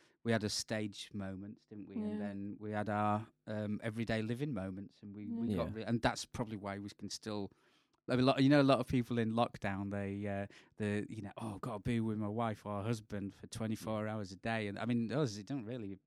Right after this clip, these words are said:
Speaker 1: bother us at
Speaker 2: No.
Speaker 1: all. That's just what we used to do anyway, so.
Speaker 2: Yeah.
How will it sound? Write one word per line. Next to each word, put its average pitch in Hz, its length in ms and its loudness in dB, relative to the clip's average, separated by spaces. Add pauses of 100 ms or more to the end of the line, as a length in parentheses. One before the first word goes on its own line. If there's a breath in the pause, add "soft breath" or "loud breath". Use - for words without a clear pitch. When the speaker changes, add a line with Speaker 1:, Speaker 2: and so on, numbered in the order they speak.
(160)
Speaker 1:
bother 127 300 0
us 120 140 -2
at 113 240 -2
Speaker 2:
No. 117 80 0
Speaker 1:
all. 127 100 2
That's 101 180 -4
just - 240 -12
what 113 120 -2
we 104 80 -4
used 104 240 -6 (220)
to 113 100 -2
do 110 80 -2
anyway, 110 480 -8 (140)
so. - 160 -18
Speaker 2:
Yeah. 214 480 -2